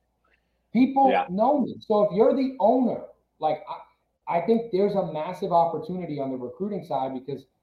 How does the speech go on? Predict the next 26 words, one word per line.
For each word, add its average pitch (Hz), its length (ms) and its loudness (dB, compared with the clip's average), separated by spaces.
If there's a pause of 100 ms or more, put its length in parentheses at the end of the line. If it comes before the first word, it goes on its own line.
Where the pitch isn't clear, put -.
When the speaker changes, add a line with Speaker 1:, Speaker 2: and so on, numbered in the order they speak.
(280)
Speaker 1:
dude, 185 400 -4
people 151 240 -6
know 180 160 -2
who 180 120 -2
you 165 140 -6
are 196 220 -2
in - 80 -16
Florida. 98 280 -14
Like, 110 360 -12
there's 123 160 -12
gonna 156 180 -2
be 175 80 -4
loan 165 220 -2
officers 151 320 -4
that 139 140 -6
come 139 120 -8
knocking 135 300 -8
on 127 120 -8
your 113 120 -10
door. - 280 -4 (380)
I 156 80 0
don't 214 140 4
have 202 240 2
a, - 200 2 (520)
you 156 80 -8
know, 123 200 -4